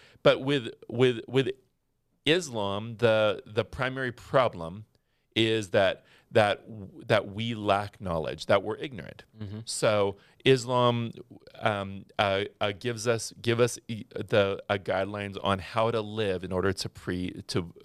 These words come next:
Speaker 1: to please God or Allah, and it, it's really clear. There's, there's, there's, uh, five pillars. Like, you have to live by these five pillars,
Speaker 2: Yeah.
Speaker 1: uh, just to get invited in.
Speaker 2: Yeah.
Speaker 1: And then Allah will look at your life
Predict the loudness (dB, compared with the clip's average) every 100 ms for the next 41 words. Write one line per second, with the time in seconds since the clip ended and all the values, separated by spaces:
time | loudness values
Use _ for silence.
0 | -8 -8 -6 -8 -8 -4 -2 -2 -2 -2
1 | -2 -2 -4 -6 -12 _ -20 -20 -20 _
2 | -2 -2 -4 -12 -20 _ -2 -2 _ _
3 | _ 0 0 -6 -4 -2 -2 -4 0 2
4 | 2 -2 -8 -12 _ -2 -2 0 0 0
5 | 0 -2 0 0 0 -2 -8 -6 -6 -6
6 | -8 -4 -2 -2 0 -2 -2 -8 -10 -2
7 | -2 0 -4 -6 -8 -2 -2 -2 -8 -8
8 | -8 -12 _ _ _ _ _ _ _ 0
9 | 0 4 2 2 2 2 2 0 0 -2
10 | -4 -8 -10 -20 _ _ -12 -12 _ _
11 | -2 -2 -2 0 0 -2 -6 -12 _ _
12 | 4 4 4 2 2 0 -2 -4 -6 -4
13 | -2 2 0 0 -4